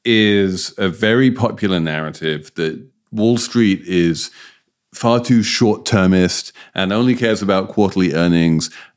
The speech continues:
And what we need to do is start spending much more time thinking about the long term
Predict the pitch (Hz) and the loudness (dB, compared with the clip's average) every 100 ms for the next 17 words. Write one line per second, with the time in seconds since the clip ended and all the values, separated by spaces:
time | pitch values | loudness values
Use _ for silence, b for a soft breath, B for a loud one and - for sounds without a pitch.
0 | - 104 92 92 92 87 87 87 - b | -6 -2 -2 0 0 -2 -2 -4 -8 b
1 | _ 101 110 117 110 90 95 90 90 90 | _ 0 0 0 -2 0 0 -2 -4 0
2 | 92 92 90 85 - 98 92 - - _ | 2 4 2 0 -2 0 0 -4 -14 _
3 | - - 110 95 98 120 123 117 107 104 | -12 -2 2 4 4 2 0 0 0 0
4 | 90 90 85 87 85 82 82 98 151 170 | 0 -2 -2 -2 0 0 -2 0 2 2
5 | 160 147 139 131 123 | 2 0 0 0 -2